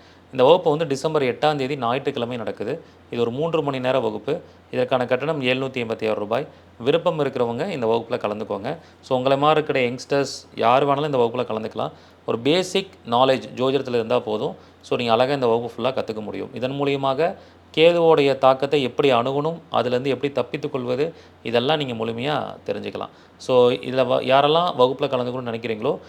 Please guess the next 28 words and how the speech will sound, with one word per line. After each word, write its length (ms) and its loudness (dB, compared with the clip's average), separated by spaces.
கீழே 240 0
போயிட்டு 260 -4
இருக்கிற 440 -4
நம்பருக்கு 520 -4
கான்டாக்ட் 300 -6
பண்ணி 300 -8
முன்பதிவு 540 -2
பண்ணிக்கோங்க. 320 -10
So, 280 2
இந்த 200 2
அரங்கத்திற்கு 500 2
வருகை 260 2
புரிந்து 580 -2
என்னை 220 -6
கேள்விகள் 440 -4
கேட்டு 440 -6
மிக 160 0
சிறப்பான 480 0
தகவல்களை 540 -2
மக்களுக்கு 460 -4
கொண்டு 240 -6
போய் 120 -6
சேர்க்க 320 -6
வச்ச 320 -4
ஆன்லைன் 320 -4
அஸ்ட்ரோ 220 -12
டி 80 -10
விக்கு 360 -10